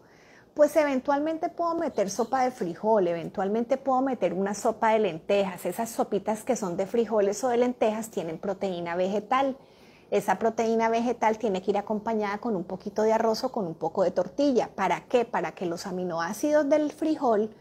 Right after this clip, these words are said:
se combinen con los pocos aminoácidos que tiene el cereal y me dé la gama de aminoácidos completa, porque la proteína vegetal no tiene la potencia nutricional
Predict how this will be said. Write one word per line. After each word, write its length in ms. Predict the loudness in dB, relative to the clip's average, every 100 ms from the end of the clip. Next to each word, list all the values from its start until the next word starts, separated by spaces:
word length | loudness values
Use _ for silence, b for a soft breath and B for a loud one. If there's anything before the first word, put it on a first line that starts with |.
| B B B B
se 220 | -4 -2
combinen 420 | -2 -2 -2 -2
con 180 | 0 0
los 160 | 0 0
pocos 300 | 0 0 -2
aminoácidos 720 | 0 2 2 0 0 -2 0
que 120 | -4
tiene 240 | -2 -2
el 100 | -2
cereal 500 | -2 -2 0 2 0 0
y 140 | 2 2
me 200 | 4 2
dé 200 | 2 4
la 220 | 4 2
gama 500 | 0 -2 0 0 -2
de 140 | -2 0
aminoácidos 880 | 0 0 -2 -4 -4 2 2 2
completa, 600 | -2 -4 -2 2 2 0 -6
porque 280 | -6 -4 -4
la 120 | -4
proteína 540 | -6 -6 -6 -6 -6 -4
vegetal 520 | -4 -4 -2 -2 0
no 120 | -2
tiene 260 | 0 0 2
la 140 | 0
potencia 520 | -2 -4 -4 -6 -4
nutricional 720 | -4 -2 -2 -2 -2 -2 -2